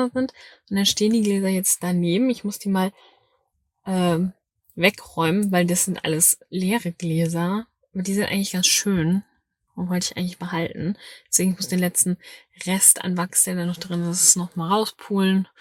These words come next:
abwaschen und dann, äh, kann das komplett weggestellt werden. Aber,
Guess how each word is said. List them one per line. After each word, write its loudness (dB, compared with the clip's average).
abwaschen -2
und -6
dann, 0
äh, -8
kann -4
das 0
komplett -2
weggestellt 4
werden. 6
Aber, 2